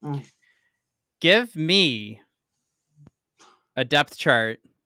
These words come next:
Speaker 2: that does not have David Perron on the first line. That's the kind of move I
Speaker 1: And
Speaker 2: want.
Speaker 1: we like David Perron.
Speaker 2: Yeah, that's just not, there's nothing wrong with it. That's what we're saying, where it's like,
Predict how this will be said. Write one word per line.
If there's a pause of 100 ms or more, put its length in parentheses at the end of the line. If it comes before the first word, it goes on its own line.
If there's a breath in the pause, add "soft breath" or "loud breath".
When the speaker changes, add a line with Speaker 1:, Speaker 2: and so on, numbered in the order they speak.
(120)
Speaker 2:
that
does
not
have
David
Perron
on
the
first
line. (440)
That's
the
kind
of
move
I
Speaker 1:
And
Speaker 2:
want.
Speaker 1:
we
like
David
Perron. (360)
Speaker 2:
Yeah,
that's
just
not, (160)
there's
nothing
wrong
with
it. (220 loud breath)
That's
what
we're
saying,
where
it's
like,